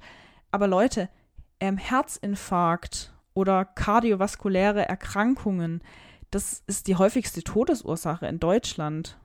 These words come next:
Also darüber sollte man sich einfach bewusst sein. Gerade auch das Thema Vitamin D, Knochen, Osteoporose, das ist mit Sicherheit nichts, was man auf die leichte Schulter nehmen sollte.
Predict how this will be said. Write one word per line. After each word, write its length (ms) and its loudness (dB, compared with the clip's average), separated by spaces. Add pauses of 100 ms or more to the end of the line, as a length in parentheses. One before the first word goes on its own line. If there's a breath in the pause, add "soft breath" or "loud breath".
(140)
Also 200 2
darüber 360 2
sollte 260 0
man 160 0
sich 160 -12
einfach 240 -2
bewusst 500 0
sein. 400 0 (460 loud breath)
Gerade 340 4
auch 60 -4
das 180 -8
Thema 340 2
Vitamin 440 -2
D, 360 0
Knochen, 760 2 (460 soft breath)
Osteoporose, 1300 2 (280 soft breath)
das 320 -4
ist 200 -2
mit 160 4
Sicherheit 640 0
nichts, 440 -2
was 360 -2
man 140 -2
auf 120 -2
die 80 -4
leichte 320 -2
Schulter 320 0
nehmen 380 -4
sollte. 640 0